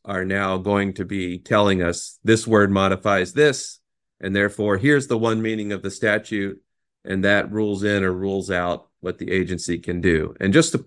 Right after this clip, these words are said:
put a more concrete point on it, I mean, this case is about fishing monitors,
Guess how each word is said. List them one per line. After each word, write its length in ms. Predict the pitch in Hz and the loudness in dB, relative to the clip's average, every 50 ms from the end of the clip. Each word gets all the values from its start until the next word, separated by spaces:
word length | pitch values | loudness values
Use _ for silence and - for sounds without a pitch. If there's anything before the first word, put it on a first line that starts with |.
| _ _ _ _ _ | _ _ _ _ _
put 120 | - 147 127 | 4 4 6
a 60 | 110 | 6
more 220 | 107 110 107 101 | 4 4 4 2
concrete 680 | 101 - 110 107 104 98 - - 107 101 95 - _ _ _ _ _ _ _ | 2 0 -2 -2 -2 -2 -4 -6 -6 -6 -6 -8 _ _ _ _ _ _ _
point 220 | - 120 120 117 | 2 2 4 4
on 180 | 117 117 117 117 | 4 4 4 4
it, 160 | 120 123 120 | 2 0 -2
I 40 | - _ | -6 _
mean, 180 | 107 107 104 104 | -4 -2 0 0
this 160 | 120 113 - | 0 -2 -2
case 320 | - - 123 113 107 - | 0 2 2 2 2 2
is 160 | 113 104 95 104 | 0 -2 -2 -2
about 480 | 95 85 92 90 90 90 82 - _ _ _ _ _ _ _ _ _ _ _ _ _ _ _ | -4 -2 -2 -2 -2 -2 -4 -6 _ _ _ _ _ _ _ _ _ _ _ _ _ _ _
fishing 380 | 147 147 139 - 131 113 107 | 2 2 2 2 2 2 2
monitors, 720 | 98 95 92 90 90 90 85 87 87 87 98 107 - - | 2 2 0 0 0 -2 -2 -2 -4 -4 -4 -6 -10 -14